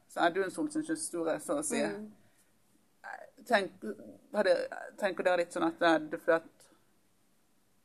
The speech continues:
Speaker 1: de vil ikke høre hvordan det egentlig er?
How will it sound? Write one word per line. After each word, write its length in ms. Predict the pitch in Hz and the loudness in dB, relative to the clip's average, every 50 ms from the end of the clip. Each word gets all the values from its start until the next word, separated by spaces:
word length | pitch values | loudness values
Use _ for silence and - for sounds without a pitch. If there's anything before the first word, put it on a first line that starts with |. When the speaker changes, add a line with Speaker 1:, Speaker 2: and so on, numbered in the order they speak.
| _ _ - 175 170 - - - - _ _ _ _ _ _ _ | _ _ -10 -10 -10 -10 -10 -14 -20 _ _ _ _ _ _ _
Speaker 1:
de 100 | 202 190 170 | -8 -6 -6
vil 140 | 160 165 220 | -4 -6 -6
ikke 160 | 220 208 196 | -4 2 4
høre 300 | 185 165 156 156 180 254 302 294 | 4 4 6 4 2 0 -2 -2
hvordan 260 | - 185 175 175 175 160 | -4 -4 -2 -2 0 -2
det 60 | 160 | -2
egentlig 180 | 160 - - - | -2 -4 -6 -8
er? 120 | - - | -8 -10